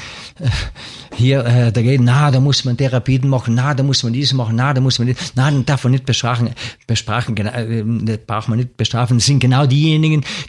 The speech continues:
die was, die was sagen, äh, „Na, den, den Wolf, der was, weiß ich, wie viele Menschen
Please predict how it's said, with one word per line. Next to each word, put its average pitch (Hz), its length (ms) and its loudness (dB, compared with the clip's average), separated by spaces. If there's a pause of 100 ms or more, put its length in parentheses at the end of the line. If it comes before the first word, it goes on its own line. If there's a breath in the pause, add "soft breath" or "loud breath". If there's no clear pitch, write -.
die 143 100 2
was, 143 300 0
die 131 180 0
was 131 140 -2
sagen, 135 220 2
äh, 123 360 0
„Na, 123 340 2
den, 127 200 0
den 123 160 4
Wolf, 139 220 2
der 123 160 0
was, 127 240 -2
weiß 117 180 0
ich, 143 80 0
wie 135 80 2
viele 117 200 0
Menschen 131 400 2